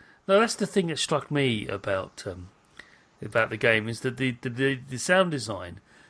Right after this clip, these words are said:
seems to have been increased, or not say increased, en-, enhanced to, to counter the, say, simplistic but sort of unique visuals of the game in order to,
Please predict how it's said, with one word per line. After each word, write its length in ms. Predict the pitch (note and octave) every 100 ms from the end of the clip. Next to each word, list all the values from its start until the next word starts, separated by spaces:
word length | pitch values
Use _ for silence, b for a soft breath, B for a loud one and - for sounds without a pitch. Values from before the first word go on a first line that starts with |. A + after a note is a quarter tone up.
| b
seems 340 | - D3 C#3+
to 100 | D3
have 100 | C3+
been 460 | C3+ C3 B2 B2 - -
increased, 840 | C3 B2 - E3 B2 - - -
or 160 | G2+ G#2
not 160 | D3+
say 160 | - -
increased, 500 | F#2+ - - A#2 -
en-, 120 | A2+ - b b
enhanced 760 | - C3+ - D3+ A2 - - - B B B B
to, 280 | - C3 C3 -
to 100 | -
counter 720 | - - D#3+ D#3+ C#3 - G2+ F#2+ b b b -
the, 380 | A#2 A2 G#2+ G2+ _ _
say, 220 | - - G#2+
simplistic 600 | - G#2+ C3 C3 - -
but 240 | A2+ - -
sort 200 | A#2+ A2
of 200 | G#2+ - b b
unique 460 | B2+ C#3 C3 - - _ _ _ -
visuals 680 | C3 A2 G#2 F#2 F2+ - - B B B B
of 200 | G#2+ G#2+
the 80 | G#2+
game 320 | G2 G2+ G2
in 40 | A2
order 200 | A2+ G2+
to, 200 | A#2